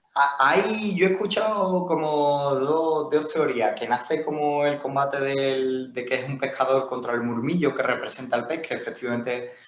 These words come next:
sí que es verdad que el murmillo a veces en la cresta llevaba la figura de un pez, que tú dices, ¿nace como tal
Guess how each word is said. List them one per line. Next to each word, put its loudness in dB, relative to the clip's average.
sí -2
que 0
es 2
verdad 2
que 0
el 0
murmillo 2
a 2
veces 0
en -2
la -2
cresta 0
llevaba 2
la 2
figura -4
de 0
un -6
pez, -2
que -2
tú -2
dices, 2
¿nace 2
como 0
tal 4